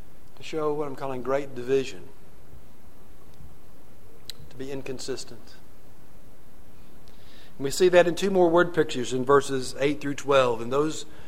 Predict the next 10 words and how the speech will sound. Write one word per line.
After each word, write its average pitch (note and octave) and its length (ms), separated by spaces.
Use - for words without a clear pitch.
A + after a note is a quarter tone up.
word D#3+ 320
pictures D3 400
are C3+ 60
of A#2+ 80
a, A#2+ 40
of A2 480
a, G#2 440
of G2+ 80
a F#2 40
fountain E3+ 540